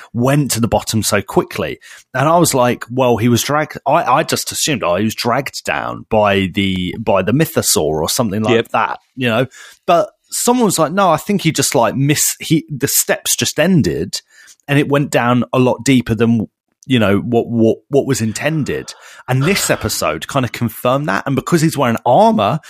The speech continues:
Speaker 1: he just sinks. He
Speaker 2: That
Speaker 1: just
Speaker 2: would
Speaker 1: goes
Speaker 2: be the
Speaker 1: straight down and
Speaker 2: question,
Speaker 1: it's
Speaker 2: wouldn't
Speaker 1: shock.
Speaker 2: it? Because the first thing you'd think is, well, you know, like, when, when I went into the swimming pool and I missed a step, I didn't necessarily go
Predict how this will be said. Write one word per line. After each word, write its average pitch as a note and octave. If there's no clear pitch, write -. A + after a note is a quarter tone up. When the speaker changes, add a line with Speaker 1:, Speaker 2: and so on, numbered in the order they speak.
Speaker 1:
he F#3+
just F#3
sinks. -
He E3+
Speaker 2:
That D3+
Speaker 1:
just -
Speaker 2:
would D3+
Speaker 1:
goes D#3
Speaker 2:
be C#3+
the B2+
Speaker 1:
straight C3
down F3
and C3+
Speaker 2:
question, A#2+
Speaker 1:
it's A2
Speaker 2:
wouldn't G#2+
Speaker 1:
shock. G#2+
Speaker 2:
it? G2+
Because A#2+
the -
first E3+
thing C3
you'd C3+
think B2+
is, A#2
well, A2+
you E3
know, C3
like, D3
when, E3+
when F3
I D#3+
went D#3
into D3
the C3+
swimming C#3
pool C3
and A#2+
I A#2+
missed C3
a C#3
step, -
I -
didn't C#3
necessarily C3
go A#2+